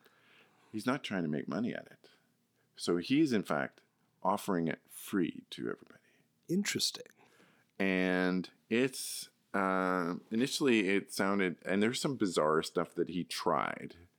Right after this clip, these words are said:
Speaker 1: Now, not
Speaker 2: Yep.
Speaker 1: so he tried this thing. So one of the things, if you look at aging, is
Speaker 2: Yeah.
Speaker 1: that, um, it, so young people, it's not so much young people, um, like,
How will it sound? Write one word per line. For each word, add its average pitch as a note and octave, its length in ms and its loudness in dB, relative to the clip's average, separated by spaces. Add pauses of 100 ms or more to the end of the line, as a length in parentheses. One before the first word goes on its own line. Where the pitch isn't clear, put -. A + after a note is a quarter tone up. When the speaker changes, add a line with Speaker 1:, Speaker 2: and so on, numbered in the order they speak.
(100)
Speaker 1:
Now, E2+ 180 0
not E2+ 200 2
Speaker 2:
Yep. - 220 2 (680)
Speaker 1:
so F#2+ 200 0
he G#2+ 120 0
tried D3+ 320 0
this A#2 200 2
thing. E2 280 0 (340)
So - 140 2
one C3+ 140 4
of E3+ 120 2
the C#3 80 2
things, G#2 580 2 (600)
if G2 100 -4
you G2+ 100 6
look G2+ 240 4
at F2+ 260 2 (1080)
aging, F2 720 4
is G2 460 2
Speaker 2:
Yeah. F#2+ 80 4 (120)
Speaker 1:
that, - 160 -4
um, D#2 600 0 (120)
it, G2 180 0 (140)
so G#2 340 4 (1160)
young A#2+ 280 4
people, G#2+ 680 2 (140)
it's - 160 -4
not D#3+ 200 0
so - 120 0
much A#2 320 2
young G2 320 4
people, F2+ 720 0 (140)
um, B1+ 680 -2 (380)
like, - 160 -4